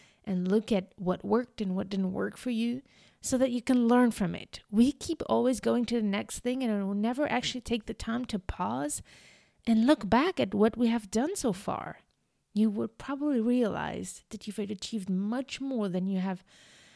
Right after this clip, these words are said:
that you're giving yourself credit for,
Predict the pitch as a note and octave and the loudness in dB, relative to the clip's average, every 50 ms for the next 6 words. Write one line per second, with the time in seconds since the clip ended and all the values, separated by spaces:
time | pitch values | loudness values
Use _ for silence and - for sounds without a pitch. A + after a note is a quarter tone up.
0 | - _ _ _ _ _ _ _ - G#3+ - - A#3 G#3 G3 F3+ A3 A3+ A3 A#3 | -20 _ _ _ _ _ _ _ 0 0 2 2 2 2 4 4 4 6 6 6
1 | A3 G#3 F#3+ F#3 F#3 F#3 - - F#3 G3 F#3 - - - - A3 C#4 - - - | 4 4 4 2 2 0 2 2 0 0 0 -2 -4 0 2 4 4 4 2 0
2 | - - - G3 - - - - G3 | -2 -2 0 0 0 0 -4 -8 -12